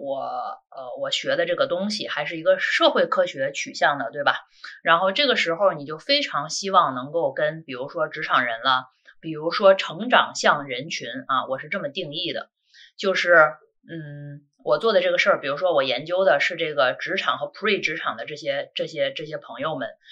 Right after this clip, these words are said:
然后其实我在日常生活里面见的就是学校里边那么几个人，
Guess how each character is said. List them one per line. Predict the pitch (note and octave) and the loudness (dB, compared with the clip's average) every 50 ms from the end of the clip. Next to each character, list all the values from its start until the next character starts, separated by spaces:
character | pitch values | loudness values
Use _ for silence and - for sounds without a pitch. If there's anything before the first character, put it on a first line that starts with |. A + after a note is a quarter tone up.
| - - _ | -20 -8 _
然 | D#3+ E3 | 6 6
后 | F3+ G3+ | 6 6
其 | G#3 - - A#3 | 4 0 -2 -2
实 | A3 A3+ B3 | -2 0 0
我 | A#3+ - - G2 - | 2 4 4 4 4
在 | - F3 F3 - - | 4 4 6 6 4
日 | D3 A#3 A3+ | 2 -2 -4
常 | G3 F3+ F3+ | -4 -4 -4
生 | F3+ A#3 A#3 | -4 -4 2
活 | A3+ G3 F3 | 2 2 2
里 | C3 B2+ | 2 -2
面 | B2 A#2+ C3+ | -6 -8 -8
见 | - A3+ G#3+ F#3+ D#3 | -4 -2 -2 0 0
的 | C#3+ D3 | -2 -2
就 | - D#4+ E4 | -2 -4 -2
是 | C#4+ A3 F3+ E3+ | 2 4 4 2
学 | E3+ - D#3+ C#3+ | 2 -2 -4 -4
校 | - - A3+ G3+ F3+ | 2 4 6 6 6
里 | D#3 C3 | 4 0
边 | A#2+ A#2+ A#2+ C3+ | -6 -8 -6 -6
那 | E3+ | -6
么 | F3 E3 | -8 -8
几 | - - - A2+ | -12 -14 -6 -4
个 | C3+ C3 | -2 -2
人， | B2+ A#2 | -2 -2